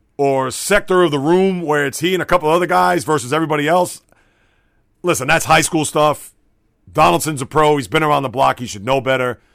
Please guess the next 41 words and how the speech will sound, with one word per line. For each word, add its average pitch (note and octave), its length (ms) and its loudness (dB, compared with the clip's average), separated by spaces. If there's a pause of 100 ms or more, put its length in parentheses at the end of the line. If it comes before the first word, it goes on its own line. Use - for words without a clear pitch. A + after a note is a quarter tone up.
(440)
And B2 220 -4
he B2 60 -4
did A#2 180 -4
say C#3 240 0
that A#2+ 320 -4
everywhere C#3 320 -2
he B2+ 80 -2
went C3 220 -4
other C3 200 -4
than A2+ 140 -6
Oakland, A#2 460 -2 (580)
that B2 300 0
he C3 120 -4
was A#2+ 180 -6
the A2+ 360 -4 (800)
consummate D#3 420 -2
professional. D#3+ 680 0
He B2+ 100 -4
was G#2+ 140 -10
a F#2+ 40 -18 (480)
good D3+ 160 2
teammate, E3+ 460 -2
et A#2 100 -12
cetera. D#3 480 2 (400)
And C#3+ 160 -2
you C#3+ 60 0
would C3+ 140 -2
think F3 240 2
he's C3+ 160 -4
going C#3+ 240 0
to C3+ 220 -6
follow D3 300 2
suit D#3 300 0
here B2+ 320 0
as B2 180 -4
he's B2 260 -6
trying C#3 340 -2
to B2+ 420 -6 (640)
attain C#3 400 -2
big D#3+ 220 -2
things C#3 680 -2